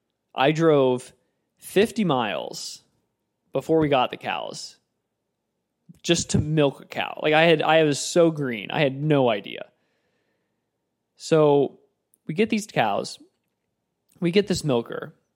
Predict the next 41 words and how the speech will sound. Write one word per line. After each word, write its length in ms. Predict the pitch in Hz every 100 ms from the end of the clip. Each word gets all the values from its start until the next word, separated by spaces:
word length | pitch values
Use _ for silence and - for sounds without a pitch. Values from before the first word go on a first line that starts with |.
| _ _
and 380 | 151 143 139 - - -
when 200 | 131 147
I 140 | 208
initially 580 | 247 151 151 156 156 139
start, 580 | - 143 123 104 92 _ _ _ _ _
I 80 | 143
mean, 100 | 139
I'm 120 | 151
just 280 | 165 131 120
dumping 380 | 127 135 131 120
the 80 | 104
milk. 320 | 98 - -
I 60 | 123
mean, 180 | 139
because 440 | 131 127 123 120 - _ _ _
the 100 | -
cows 380 | - 160 156 147
are 60 | 147
getting 220 | 135 135
used 200 | 127 -
to 60 |
our 180 | - 127
farm, 580 | - 123 120 117 113 113 - 117
we 160 | 131 147
don't 240 | 139 90
feel 140 | 127 123
comfortable 380 | 139 123 95
selling 340 | - 170 156 139
the 60 |
milk, 400 | 131 123 113 - - _ _ _ _ _ _ _ -
and 220 | 143 139
it 180 | 208 240
still 260 | - 175
takes 300 | 151 143 -
me 340 | 139 120 110 - _
four 540 | _ - 185 180 185 180
or 100 | 139
five 360 | - 135 127 -
hours 460 | 117 120 123 120
a 60 | 120
day 500 | 107 101 82 -